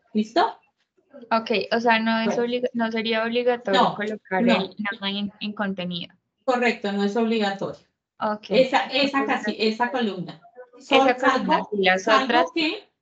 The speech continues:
Speaker 1: exacto, salvo que lo tengan referenciado y lo tengan identificado como marca, si no, es kit, que fue lo que le explicamos ahorita a Ricardo.
Speaker 2: O sea, se-, lo colocaría como kit y en mililitros, ¿sí?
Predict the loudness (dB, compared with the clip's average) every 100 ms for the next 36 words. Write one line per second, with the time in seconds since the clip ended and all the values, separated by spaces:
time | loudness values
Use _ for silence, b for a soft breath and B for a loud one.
0 | _ -12 -6 -6 -6 -6 -2 -2 -2 -4
1 | -4 -4 -4 -4 -4 -2 0 0 0 0
2 | -2 -4 -6 -6 0 2 4 2 0 -2
3 | -4 -2 2 2 0 -6 -2 -2 0 2
4 | 2 2 0 -4 -2 2 2 0 B B
5 | 0 0 2 2 2 0 -2 -2 -2 -2
6 | -4 -6 -2 -2 0 0 0 0 0 0
7 | -2 -2 -2 -4 -12 _ _ _ _ _
8 | -4 0 0 0 -4 -4 -4 -4 -4 -4
9 | -4 -4 -4 -4 -4 -6 -6 -8 -10 -10
10 | _ -10 -8 -6 -6 -4 -4 -4 -4 -6
11 | -10 -12 -16 -18 _ _ -14 -14